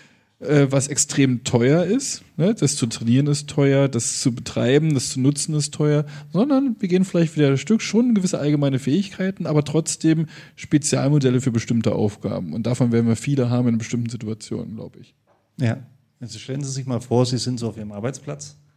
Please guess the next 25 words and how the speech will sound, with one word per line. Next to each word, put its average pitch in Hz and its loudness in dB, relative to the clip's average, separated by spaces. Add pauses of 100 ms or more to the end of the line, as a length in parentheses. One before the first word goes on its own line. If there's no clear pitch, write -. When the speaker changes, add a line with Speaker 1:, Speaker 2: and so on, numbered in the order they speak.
(640)
Speaker 2:
und 104 -12
haben 113 0
eine 113 2
Arbeit 107 2
vor 120 -4
sich 117 -6
und 107 -12
denken 110 -8
sich, 104 -14
„Oh 101 -8
nee, 90 -18 (960)
das 95 -6
ist - -2
jetzt 113 -4
schon 120 -2
wieder, 117 2 (920)
oh.“ 92 -10 (1160)
Aber 95 -2
Gott 101 0
sei 113 -6
Dank 104 -8
habe 104 -6
ich 104 -12
eine 110 -12
Abteilung, 110 -8